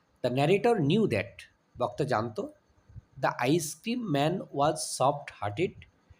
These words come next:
আইসক্রিম বিক্রেতার মন সেটা বেশ নরম, "and always gave free ice cream to poor children।" সে সবসময় ফ্রিতে, মানে কোনো টাকা ছাড়াই আইসক্রিম দেয় গরিব ছেলেমেয়েদেরকে।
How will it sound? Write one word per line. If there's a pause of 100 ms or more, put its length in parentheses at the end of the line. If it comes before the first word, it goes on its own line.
(400)
আইসক্রিম
বিক্রেতার (340)
মন (260)
সেটা
বেশ
নরম, (640)
"and
always (140)
gave (160)
free
ice
cream
to
poor
children।" (720)
সে
সবসময় (960)
ফ্রিতে,
মানে
কোনো (260)
টাকা
ছাড়াই
আইসক্রিম
দেয়
গরিব (560)
ছেলেমেয়েদেরকে।